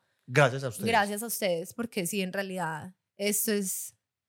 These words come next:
Speaker 2: ustedes participando, escuchándonos y cada ocho días, si no fuera, pues, porque
Speaker 1: Y el,
Speaker 2: tenemos
Speaker 1: y
Speaker 2: un
Speaker 1: los,
Speaker 2: público.
Speaker 1: y los reclutadores también.
Speaker 2: Y los reclutadores, sí, pero es como el público, o sea, lo que nosotros hacemos es para un público.
Speaker 1: Ujú.
Speaker 2: Entonces, muchas, muchas gracias a todos.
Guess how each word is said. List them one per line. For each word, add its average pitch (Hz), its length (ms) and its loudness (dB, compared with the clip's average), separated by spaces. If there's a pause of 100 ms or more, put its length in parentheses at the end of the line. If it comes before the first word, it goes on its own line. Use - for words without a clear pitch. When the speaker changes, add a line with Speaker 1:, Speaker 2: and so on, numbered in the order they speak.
(260)
Speaker 2:
ustedes 214 500 4
participando, 190 680 0
escuchándonos 196 640 -4
y 202 80 -6
cada 175 220 0
ocho 175 200 -6
días, 190 300 -6
si 208 100 -6
no 175 140 -6
fuera, 185 320 0
pues, 196 160 -4
porque 196 480 -2
Speaker 1:
Y 190 100 2
el, - 60 8
Speaker 2:
tenemos 220 240 2
Speaker 1:
y 233 40 2
Speaker 2:
un 262 80 2
Speaker 1:
los, 233 60 0
Speaker 2:
público. 240 460 4
Speaker 1:
y - 40 4
los 117 80 0
reclutadores 107 680 -4
también. 107 240 -4
Speaker 2:
Y 226 60 2
los 220 80 2
reclutadores, 214 560 -2
sí, 330 100 0
pero 226 160 2
es 220 80 -2
como 254 220 -2
el 208 100 -2
público, 202 440 -2
o 185 60 -2
sea, 196 220 4
lo 208 140 -2
que 233 100 -2
nosotros 214 340 -4
hacemos 240 320 -4
es 202 140 -6
para 196 240 2
un 208 80 -6
público. 196 580 -2
Speaker 1:
Ujú. 120 200 -4
Speaker 2:
Entonces, 196 340 -2
muchas, 226 600 -2
muchas 233 520 -2
gracias 175 600 0 (180)
a 175 100 -2
todos. 170 540 0